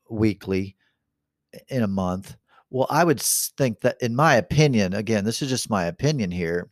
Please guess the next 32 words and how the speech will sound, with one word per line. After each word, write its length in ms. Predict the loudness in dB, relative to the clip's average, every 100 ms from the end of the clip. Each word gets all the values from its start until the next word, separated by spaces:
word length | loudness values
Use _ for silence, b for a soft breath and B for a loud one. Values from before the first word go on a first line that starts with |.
| _
I 120 | -2 0
think 220 | 0 2
that 140 | 2
would, 140 | 2 -2 -4
e-, 80 | -2
well, 300 | 4 4 2 -4 B B B
this 120 | 4
is 100 | 4
my 140 | 4
opinion, 480 | 4 6 4 6 4
but 120 | 4
it, 140 | 2 0
you 140 | -2
know, 80 | 0
it 80 | 0
comes 240 | 0 0
from 140 | -2 -6
experience. 680 | -6 -2 2 2 0 -4 -12 B B
I 100 | 2
think 280 | 4 0 2
that 180 | 2 4
would 160 | 0 -4 -2
expedite 880 | -2 0 -4 -4 -4 -4 -8 -16 -20 _ _ _ _ _ _ _ _ _ _ _ _
the, 600 | -10 -2 0 2 -2 -4 -6
the 180 | -2 0
recovery 540 | 0 0 -2 0 -4
time. 440 | -6 -10 -10 -16 -18 b b b b _ _
And, 160 | -6 -2
and 120 | 2
I 60 | 6
don't 160 | 6
know 300 | 6 4 4